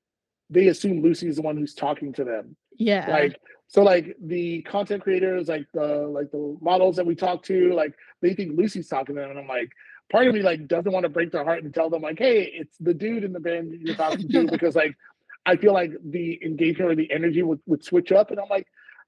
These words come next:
Speaker 1: I'd rather you just kind of engage with us, like, "Hey, I'm a fan of the band and I'm a fan of whatever is going on here." Like,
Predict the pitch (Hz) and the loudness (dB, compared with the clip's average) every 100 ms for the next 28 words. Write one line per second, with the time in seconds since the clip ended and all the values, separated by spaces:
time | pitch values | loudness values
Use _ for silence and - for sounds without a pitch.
0 | _ 214 233 254 294 247 226 214 - 208 | _ 0 2 4 4 4 2 -2 -2 -2
1 | 202 170 151 170 175 180 165 170 165 160 | -2 -4 0 0 2 -2 0 -2 -2 -6
2 | 147 - - 202 - 160 151 156 160 160 | -8 -12 -2 -2 0 -6 -4 -4 -4 -4
3 | 147 143 160 156 147 139 143 147 147 139 | -2 -2 -2 -4 -6 -4 0 0 -2 0
4 | 139 139 143 151 143 139 139 143 160 127 | 2 4 4 0 2 -2 0 0 0 -2
5 | 135 131 131 127 | -4 -2 0 -2